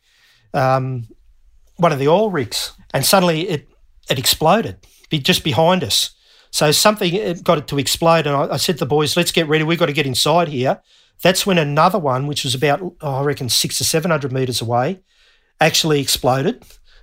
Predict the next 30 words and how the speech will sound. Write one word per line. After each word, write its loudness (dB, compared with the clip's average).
um, 2
right 2
behind 0
us. -2
It -2
didn't 2
make 6
it -8
to 0
the 0
oil 4
rigs, -4
thankfully. -4
But 2
at -8
that 4
point, 0
we 2
actually 0
felt 0
the, -2
the -4
impact -2
of 0
that, -2
that -2
boat 4
exploding 2
behind 0
us. -2